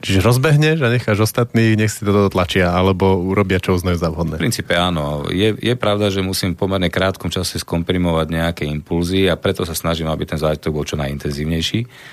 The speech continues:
Speaker 2: aby z neho dokázali čerpať nie len materiálovo, lebo tam si potom musia sami dohľadávať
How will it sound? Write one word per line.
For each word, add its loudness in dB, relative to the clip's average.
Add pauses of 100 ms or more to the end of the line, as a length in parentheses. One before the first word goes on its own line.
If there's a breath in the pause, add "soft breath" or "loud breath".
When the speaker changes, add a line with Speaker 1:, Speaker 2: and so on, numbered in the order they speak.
(120 loud breath)
Speaker 2:
aby 0
z 2
neho 2
dokázali 2
čerpať -2
nie 2
len 0
materiálovo, 2
lebo -2
tam -2
si -4
potom -6
musia -6
sami 0
dohľadávať -2